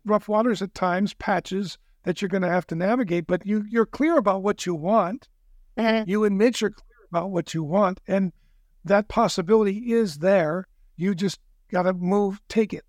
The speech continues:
Speaker 1: like, move right into it.
Speaker 2: Yeah.
Speaker 1: And let
Speaker 2: And
Speaker 1: your parents,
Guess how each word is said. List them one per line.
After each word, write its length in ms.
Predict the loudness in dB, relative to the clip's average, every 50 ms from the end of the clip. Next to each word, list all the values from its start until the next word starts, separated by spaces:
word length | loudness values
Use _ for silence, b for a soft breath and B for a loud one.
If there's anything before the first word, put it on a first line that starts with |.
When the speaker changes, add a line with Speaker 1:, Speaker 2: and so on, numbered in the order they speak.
| _
Speaker 1:
like, 180 | -6 -4 -4 -2
move 280 | -2 -2 0 0 0 2
right 180 | 2 2 2
into 300 | 2 2 0 0 -4 -8
it. 140 | -20 _ _ _ _ _ _ _ _ _ -20 -20 -20 -20 -20 -20 _ _ _ _ _ _ _ _ _ _ -20 _ _ _ _ _ -20 -8 -4
Speaker 2:
Yeah. 200 | -2 -2 -2 -4 -8 _ _ _ -20 -20 -20 _ _ _ _ _ _ _ _ _ _ _ _ _ _
Speaker 1:
And 160 | -2 0 2
let 100 | 4 4
Speaker 2:
And 120 | 4 2
Speaker 1:
your 100 | 2 0
parents, 560 | -2 -2 -4 -2 0 0 0 0 -2 -4 -8